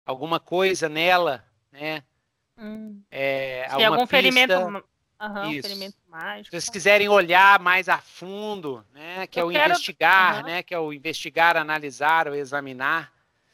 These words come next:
Speaker 2: Tá,
Speaker 1: Também
Speaker 2: eu
Speaker 1: pode
Speaker 2: quero, eu quero
Speaker 1: essa
Speaker 2: olhar ali, na, se tiver na, na, na, na penteadeira dela, vou olhar pelo quarto, quais que são os, os, os remédios que eles passaram pra ela, pra, de repente, tipo, se, me-, o...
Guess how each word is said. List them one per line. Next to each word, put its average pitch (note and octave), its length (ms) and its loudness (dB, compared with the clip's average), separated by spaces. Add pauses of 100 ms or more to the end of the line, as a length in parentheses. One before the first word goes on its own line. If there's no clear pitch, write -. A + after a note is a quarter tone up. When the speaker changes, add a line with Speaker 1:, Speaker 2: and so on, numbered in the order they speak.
(240)
Speaker 2:
Tá, - 80 -12
Speaker 1:
Também D#3 220 -4
Speaker 2:
eu A#3 60 -4
Speaker 1:
pode F#3 240 6
Speaker 2:
quero, C#4+ 180 4
eu E3+ 120 -8
quero C#4 340 2
Speaker 1:
essa G#3+ 320 -4
Speaker 2:
olhar A#3 340 0
ali, B3+ 380 -2 (220)
na, G#3 400 -2
se - 180 -16
tiver A3 340 -2
na, G#3 400 -2
na, F#3 260 -8
na, F#3 200 -8 (120)
na F#3+ 140 -10
penteadeira G3 560 -4
dela, G3+ 380 0
vou G3 80 -6
olhar G3 160 0
pelo G#3 220 -4
quarto, A#3 400 4 (260)
quais B3+ 260 6
que - 80 -20
são C#4 440 2
os, A#3 640 -4
os, F#3+ 340 -10 (400)
os F#3+ 160 -12
remédios G#3+ 520 2
que - 80 -6
eles G#3 140 -2
passaram G3 460 2
pra F#3 220 -2
ela, A#3+ 340 0 (260)
pra, F#3 280 0
de F3+ 140 -4
repente, G3 360 -4
tipo, G3 260 -10
se, - 240 -18 (400)
me-, G3 380 -4
o... F3 340 -14